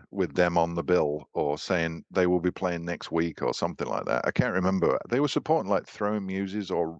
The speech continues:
or Lush at this gig, but like I said, I absolutely love 'em, and that's, that was really the inspiration for the sound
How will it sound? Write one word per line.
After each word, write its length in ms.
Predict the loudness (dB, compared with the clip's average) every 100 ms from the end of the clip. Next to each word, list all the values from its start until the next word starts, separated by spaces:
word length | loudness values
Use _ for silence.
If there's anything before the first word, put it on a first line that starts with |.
| _
or 240 | -6 -4
Lush 600 | -4 0 0 0 -8 -12 -16 _ _ -10
at 120 | -6
this 180 | -6 -6
gig, 400 | -4 -2 -2 -4 -6
but 200 | -6 -6 _
like 160 | -8 -8
I 40 |
said, 280 | -4 -2 -2 -2 _ -6
I 140 | -2
absolutely 420 | -2 -4 -10 -6
love 260 | 0 0 0
'em, 140 | -4
and 260 | -6 -10 -2
that's, 400 | -2 -2 -8 -16 _ -20 _ _
that 200 | 0 0
was 160 | -4 -2
really 300 | -2 -2 -4
the 180 | -6 -6
inspiration 800 | -8 -8 -4 -2 -2 -6 -12 -12
for 120 | -10
the 100 | -10
sound 640 | -8 -4 -2 -4 -6 -12